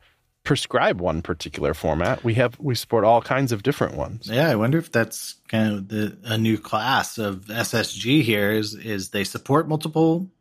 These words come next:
Speaker 1: Right.
Speaker 2: programmatic expressions, whatever you wanna call them, but they have a component system,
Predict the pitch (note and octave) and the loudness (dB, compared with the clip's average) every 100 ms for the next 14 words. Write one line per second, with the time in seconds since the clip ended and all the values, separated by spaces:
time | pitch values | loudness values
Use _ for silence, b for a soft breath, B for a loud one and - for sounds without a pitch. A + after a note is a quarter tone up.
0 | _ _ _ E3+ E3 C#3 C#3 F3 D#3+ _ | _ _ _ _ -10 -8 0 2 2 _
1 | - D3 C#3+ C#3+ B2+ B2 B2 - _ _ | 0 2 2 2 2 2 -2 -6 _ _
2 | C3+ A#2+ - G#2 G2 G2+ D3+ F3 G#2+ G2 | -10 -8 -6 -4 -2 -2 -2 -2 0 2
3 | G2 G2 F#2+ F#2 F2+ F2 - E2+ G2 B2+ | 2 2 2 0 -2 -4 -6 -4 -4 -6
4 | B B B - A2+ A#2 G#2+ A2 B2 B2+ | B B B -4 -4 -2 0 0 -2 -6
5 | - A#2+ A2 G2 - G2 - G2+ C#3 | -2 0 2 -2 -4 -6 -2 -2 -2